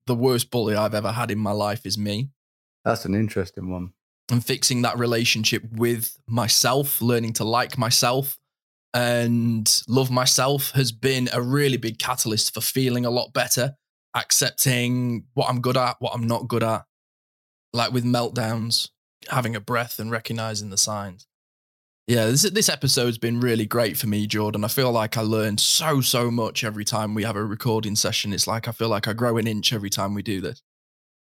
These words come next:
Speaker 1: And, uh, I hope everybody that's listening take comfort, reconciliation, just feeling recognized. That's why we're doing this.
Speaker 2: Yep. Thank you so much for listening to this. And, and I hope you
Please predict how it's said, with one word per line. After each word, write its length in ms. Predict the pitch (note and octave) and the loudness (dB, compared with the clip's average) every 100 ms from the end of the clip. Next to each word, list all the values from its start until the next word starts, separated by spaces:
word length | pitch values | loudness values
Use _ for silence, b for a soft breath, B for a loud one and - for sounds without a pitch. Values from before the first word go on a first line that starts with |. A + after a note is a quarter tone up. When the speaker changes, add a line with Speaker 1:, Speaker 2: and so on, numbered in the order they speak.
| _ _ | _ _
Speaker 1:
And, 440 | A2 A2 A2 G#2+ G#2 | 0 2 2 2 0
uh, 200 | G#2 G2+ | 0 0
I 120 | A#2+ | 2
hope 200 | B2+ A#2 | 2 2
everybody 320 | A#2 A2 A2 G#2+ | 0 -2 -2 -2
that's 240 | G#2 - | 0 0
listening 560 | A2 - A2 G#2+ A2 G#2 _ | 2 0 2 0 -2 -4 _
take 240 | C3+ G2+ | -2 -2
comfort, 540 | - B2+ A#2+ A#2+ A#2 - _ _ _ _ _ _ B2+ C3 | 0 0 0 2 0 0 _ _ _ _ _ _ -2 2
reconciliation, 1120 | B2+ A#2+ B2 A#2+ A#2 A2+ - A2+ A2 G#2+ G2 _ _ _ | 2 2 2 2 2 2 0 0 0 -2 -6 _ _ _
just 240 | - B2 - | 0 0 2
feeling 320 | C3+ B2 A#2+ | 0 0 0
recognized. 840 | A#2+ A#2+ A#2 A2 A2 G#2 G#2 - - _ _ | 0 0 -2 0 0 0 0 -2 -4 _ _
That's 220 | B2+ A2+ - | -2 0 0
why 180 | A2+ | 0
we're 140 | G#2 G#2 | 0 0
doing 300 | G#2+ A2 G#2+ | 0 -2 -2
this. 280 | G#2 A2 - - | -4 -8 -10 2
Speaker 2:
Yep. 260 | B2+ C3+ - _ | 2 2 -4 _
Thank 280 | C3 C3 - | -2 -2 -2
you 120 | B2 | -2
so 240 | B2 C#3 | 2 2
much 320 | C3 B2 B2 - | 4 2 -2 -10
for 100 | A2+ | -4
listening 440 | A2+ - A#2 A2 | -4 -2 -2 -4
to 120 | - | -4
this. 280 | G#2+ G#2 - | -2 -2 -4
And, 300 | B2 A2+ A2 - | -4 -4 -4 -4
and 360 | A2+ A2+ G#2+ - _ _ _ | -2 -2 -6 -12 _ _ _
I 180 | A#2+ A#2+ | 0 0
hope 320 | G#2+ C3+ C#3+ C3 | 2 0 0 0
you 280 | B2+ A#2 | 0 0